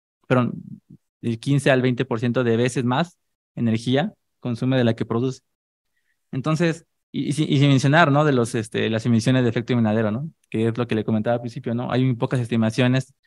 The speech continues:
de las emisiones a nivel en el sector pesquero, ¿no? Eh, por los datos, por,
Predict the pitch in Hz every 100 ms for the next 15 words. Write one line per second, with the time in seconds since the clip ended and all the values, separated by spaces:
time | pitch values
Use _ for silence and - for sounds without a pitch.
0 | _ _ - 113 120 113 113 117 113 139
1 | 135 135 117 110 110 120 120 117 _ _
2 | _ 123 117 110 123 120 113 - 110 113
3 | - 165 - 117 110 104 - - _ _
4 | - 120 120 139 147 147 143 139 - 120
5 | 117 117